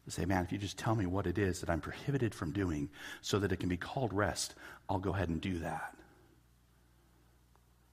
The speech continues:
God, I mean, these are the Pharisees, right? God had a name for them. Remember their, their main name from Jesus? Whitewashed tombs. It's like you're trying to do all this stuff, but your heart,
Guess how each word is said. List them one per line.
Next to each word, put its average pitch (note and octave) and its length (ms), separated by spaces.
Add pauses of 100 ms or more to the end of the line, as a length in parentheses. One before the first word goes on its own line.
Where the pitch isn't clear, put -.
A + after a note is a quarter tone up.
(640)
God, G2 320 (380)
I - 340
mean, F2+ 180
these F#2+ 220
are - 20
the E2 80
Pharisees, F#2+ 480
right? F2+ 180
God F#2 200
had F2+ 120
a E2+ 60
name E2 360
for - 140
them. - 180
Remember F2+ 200
their, F2+ 160 (220)
their D#2+ 100
main F2+ 380
name E2 340
from F2+ 180
Jesus? F2+ 440 (1080)
Whitewashed F2+ 760 (1160)
tombs. G2 540 (1800)
It's - 100
like F#2 140
you're G2 60
trying A#2+ 180
to G2+ 80
do G#2+ 120
all D3 80
this F2+ 140
stuff, - 260
but - 100
your F2 100
heart, - 420